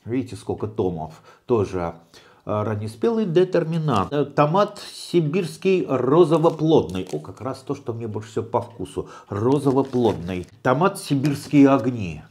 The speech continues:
Так, э, это тоже у меня уже было, я пробовал томат си-, сибирские огни, среднеспелый, урожайный, вкусный. Он у меня на балконе рос. Томат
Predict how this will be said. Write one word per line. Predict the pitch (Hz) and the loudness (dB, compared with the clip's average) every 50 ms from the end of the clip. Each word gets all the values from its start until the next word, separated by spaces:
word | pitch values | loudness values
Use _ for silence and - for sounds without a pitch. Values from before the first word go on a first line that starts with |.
| _ _ _ _ _ _ _ - | _ _ _ _ _ _ _ -6
Так, | 117 110 92 92 - - - - | -4 -4 -4 -4 -6 -12 -12 -10
э, | 113 107 107 107 104 - 131 | -6 -6 -4 -4 -6 -6 -6
это | 131 131 - 147 | -8 -6 -6 -6
тоже | 147 135 131 120 107 120 | -4 -2 -2 -2 0 -2
у | 131 | -2
меня | 135 147 143 156 156 | -2 -2 -4 -4 -2
уже | 147 151 135 127 143 | -2 -2 -2 -2 -2
было, | 120 101 107 107 110 117 | -2 -2 -2 -2 -2 -2
я | 127 131 | -2 -2
пробовал | 117 - 98 101 95 98 113 131 156 156 | -4 -4 -6 -6 -6 -6 -6 -6 -6 -4
томат | 156 175 180 196 233 220 - | -2 -4 -4 -4 -4 -10 -10
си-, | - - 208 208 214 185 - - | -10 -10 -10 -10 -10 -12 -10 -10
сибирские | 180 185 208 175 - - - 196 190 | -8 -6 -6 -8 -6 -2 0 2 2
огни, | 190 180 185 185 180 190 196 190 | 2 0 -2 -4 -4 -4 -6 -6
среднеспелый, | - - 156 139 135 117 127 135 - - - 208 214 214 214 214 - - | -6 -4 -4 -4 -4 -4 -6 -12 -10 -6 -4 -2 -2 -2 -2 -4 -4 -2
урожайный, | 143 135 123 127 123 123 156 175 185 175 170 175 | -2 0 0 0 -2 0 0 0 0 -2 -2 -4
вкусный. | 160 - - - 131 - - - 127 131 123 127 123 123 - - - - - - | -6 -4 0 0 0 0 -2 -4 -2 0 0 0 -2 -4 -8 -16 -20 -16 -12 -8
Он | 160 170 | -6 -4
у | |
меня | 156 135 135 127 | -2 -2 -2 -2
на | 127 123 | -2 0
балконе | 123 131 120 123 - 98 92 92 95 | 0 0 0 0 -2 -6 -4 -4 -4
рос. | 95 98 95 95 - - - _ _ _ _ _ _ _ _ _ _ - | -2 -2 -2 -4 -6 -10 -18 _ _ _ _ _ _ _ _ _ _ -10
Томат | - 104 107 143 185 202 202 - - | -8 -4 0 2 2 2 0 -2 -8